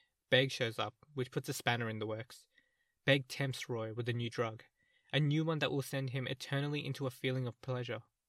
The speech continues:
A complete escape from reality. Quite the temptation for a person addicted to drugs.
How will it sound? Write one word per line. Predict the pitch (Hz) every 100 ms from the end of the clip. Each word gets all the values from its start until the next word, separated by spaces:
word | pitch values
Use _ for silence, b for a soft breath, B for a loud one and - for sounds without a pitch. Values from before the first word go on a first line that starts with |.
| _ _ _ -
A | 131
complete | 131 180 185
escape | - - 143 -
from | 139
reality. | 127 120 135 120 110 113 _ _ _ _ -
Quite | - 151
the | 160
temptation | 139 151 - 139 - 120 120
for | 139
a | 127
person | 139 135 127
addicted | 117 123 123 127
to | -
drugs. | 117 117 113 -